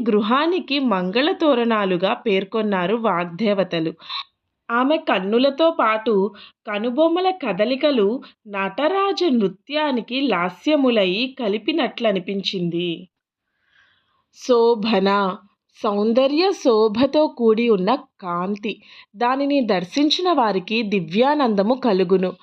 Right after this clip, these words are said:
ఆమెను శోభన అన్నారు వాగ్దేవతలు. సురనాయిక, ఆమె పరమేశ్వరి, దేవతలందరికిని ఈశ్వరి. శ్రీమాతను సురనాయిక అని వర్ణించారు.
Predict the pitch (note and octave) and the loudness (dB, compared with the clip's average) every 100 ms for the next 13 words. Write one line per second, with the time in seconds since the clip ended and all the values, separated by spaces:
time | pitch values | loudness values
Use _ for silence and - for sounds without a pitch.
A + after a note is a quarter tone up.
0 | - - - B3 C#4 C4+ B3 D#4 C4 G3+ | -20 -18 -2 0 2 2 2 0 2 2
1 | F#3+ A#3+ A#3 B3+ B3+ G3 F#3 F#3 C4 A#3 | 2 2 2 2 0 0 0 0 2 2
2 | F3+ F#3+ F3 A#3+ A3+ G#3+ F#3+ F3 F3 _ | 0 -2 0 0 2 0 0 -2 -4 _
3 | _ _ _ _ _ _ _ _ _ - | _ _ _ _ _ _ _ _ _ -2
4 | C4+ C4 D#4+ D#4 G#3+ G3+ G3 F#3+ G#3+ G3 | 2 2 4 2 2 0 -2 -2 -2 0
5 | F#3+ F3+ - _ - - A3 G#3 B3+ B3+ | 0 -4 -8 _ -10 -2 0 2 0 0
6 | F#3+ F3+ G#3+ B3+ - B3 G3 F#3 - - | -2 0 0 0 0 0 0 -2 -8 -20
7 | _ F#3 G3+ G#3 B3+ C4+ F#4 B3+ G3+ G#3+ | _ -4 0 2 2 2 2 2 2 2
8 | C4 B3 G#3+ G3 C4 - G3 A3 B3 - | 0 0 0 0 -2 -6 -4 -2 -2 -2
9 | C4 G#3+ F3+ - - _ _ G3+ A3+ A#3 | -2 0 -2 -8 -20 _ _ -4 -2 0
10 | D4 E4 - A3 B3+ C4 A3+ A#3 C#4+ C4+ | 0 0 0 0 0 2 2 2 2 2
11 | A3+ G3+ A3 G#3 G3 A#3 G3 F3+ F3+ G#3+ | 0 0 0 0 0 -2 0 -2 0 0
12 | A3 A#3+ G3 F3 E3+ F#3 | 0 0 0 0 0 0